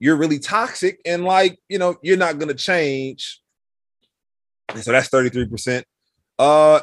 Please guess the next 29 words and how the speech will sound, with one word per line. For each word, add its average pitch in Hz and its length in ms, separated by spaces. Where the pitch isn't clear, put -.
and 160 140
then 156 80
the 151 80
other 156 160
thirty-three 143 460
percent, 135 360
which 120 220
is, 117 240
you 127 80
know, 117 140
interestingly, 120 840
and 110 120
this 117 160
is 104 100
new, 107 380
and 104 100
it 110 60
may 120 120
be 110 120
less 117 260
than 107 140
thirty-three, 104 580
but 117 200
I'm 120 100
starting 135 340
to 127 80
see 123 120
more 117 260
organizations 107 1200